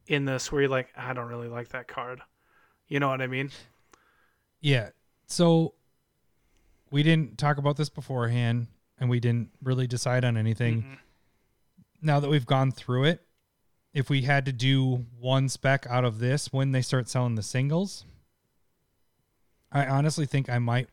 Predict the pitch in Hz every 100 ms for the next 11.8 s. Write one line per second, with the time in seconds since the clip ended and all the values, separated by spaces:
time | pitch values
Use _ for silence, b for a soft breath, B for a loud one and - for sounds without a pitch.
0 | _ 123 113 120 123 117 113 113 _ _
1 | - - 123 123 131 156 180 190 - _
2 | _ _ _ _ _ - 143 151 175 175
3 | - 170 156 127 - _ 123 135 _ -
4 | 147 160 - 131 - 127 135 135 135 135
5 | 120 120 - 123 123 127 127 120 - 117
6 | 117 110 107 101 107 104 98 104 120 139
7 | 147 151 _ _ _ _ _ _ _ _
8 | _ _ _ _ _ - 127 123 123 117
9 | _ _ _ _ _ _ _ _ _ _
10 | _ _ - 123 147 - 117 131 131 135
11 | 120 101 95 117 120 113 101 95